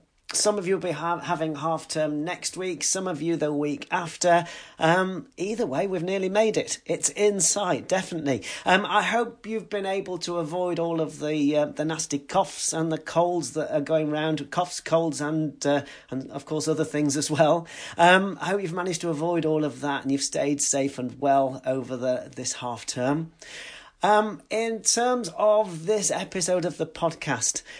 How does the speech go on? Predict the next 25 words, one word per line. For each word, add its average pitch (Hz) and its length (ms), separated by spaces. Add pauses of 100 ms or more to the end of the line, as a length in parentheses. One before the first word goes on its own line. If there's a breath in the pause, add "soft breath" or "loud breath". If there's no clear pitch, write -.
um, 170 560
what 190 120
we've 165 200
got 185 260
for 147 220
you 143 260
is 165 420
episode 170 800 (320)
two, 190 340
or 117 120
part 202 420
two 139 240
rather, 135 480 (340 loud breath)
of 170 280
our 170 260
New 170 380
to 175 160
Teaching 151 640
in 147 240
the 143 160 (100)
E 151 140
Y 135 220
F 131 180
S 123 220
series 127 680